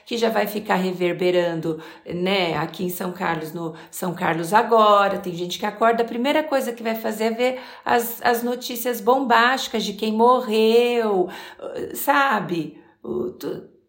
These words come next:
temos que ter, é, conhecimento, busca de informação. As notícias são importantes, mas será que é às sete da manhã, meu amigo? Esse é o melhor horário?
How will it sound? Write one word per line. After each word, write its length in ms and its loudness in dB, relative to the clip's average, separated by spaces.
temos 440 0
que 120 -12
ter, 640 0
é, 300 0
conhecimento, 1120 -4
busca 420 -8
de 120 -6
informação. 800 -4
As 140 -6
notícias 500 -8
são 260 -4
importantes, 640 -6
mas 220 -6
será 360 2
que 120 -4
é 40 0
às 80 -2
sete 440 -2
da 140 -2
manhã, 400 -2
meu 160 -4
amigo? 400 -4
Esse 240 0
é 20 -2
o 60 -2
melhor 380 -2
horário? 720 -2